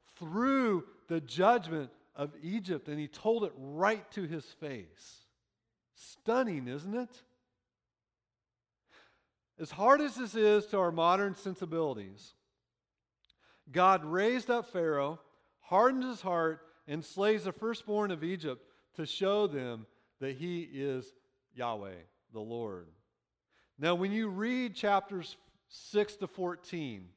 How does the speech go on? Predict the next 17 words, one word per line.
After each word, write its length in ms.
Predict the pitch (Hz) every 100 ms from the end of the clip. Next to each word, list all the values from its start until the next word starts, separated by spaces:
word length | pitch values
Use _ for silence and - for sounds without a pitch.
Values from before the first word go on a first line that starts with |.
| _ _ _ _ _ _ -
of 180 | 139 151
Exodus, 720 | 151 - 104 90 - - _ _ _ _ _ _ _ _
when 160 | 135 156
you 140 | 160
read 320 | 156 196 214
this, 260 | 175 156 -
this, 300 | 147 160 - -
this 240 | 151 151
interaction 680 | - 170 165 160 170 - 156
here, 400 | 135 143 117 110 - _ _ _ 151
you're 120 | 170
gonna 180 | 226 220
see 260 | 214 196
two 340 | - - 233 240
truths 500 | - 220 214 185 156
about 380 | 160 160 156
Pharaoh. 460 | 170 165 151 107